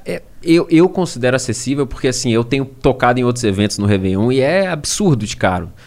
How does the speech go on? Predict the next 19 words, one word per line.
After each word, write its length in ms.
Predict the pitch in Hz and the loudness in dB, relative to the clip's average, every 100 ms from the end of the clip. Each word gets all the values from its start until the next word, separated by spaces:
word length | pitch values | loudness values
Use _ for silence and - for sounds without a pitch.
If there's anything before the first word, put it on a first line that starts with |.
| - - | -20 -12
Tipo, 220 | 87 117 | -6 0
o 40 | |
ingresso 280 | 110 113 117 | 4 4 4
da 100 | 127 | 2
noite 280 | 120 143 147 | 4 2 2
do 60 | |
Réveillon 380 | 147 147 139 127 | 2 2 2 2
é 80 | 147 | 0
três 360 | - 135 143 - | 2 2 2 -2
conto, 440 | 123 101 - - - | -2 -2 -4 -14 -8
em 160 | 104 | -6
vários 340 | 95 104 127 107 | 0 2 2 2
Réveillons 320 | 107 104 101 | 2 2 0
do 60 | 95 | 0
Brasil. 360 | 98 92 92 - - - - | 0 0 -2 -6 -14 -12 -4
No 100 | 120 | 0
Universo, 380 | 143 123 131 151 | 2 2 2 0
a 40 | |
gente 180 | 143 | -4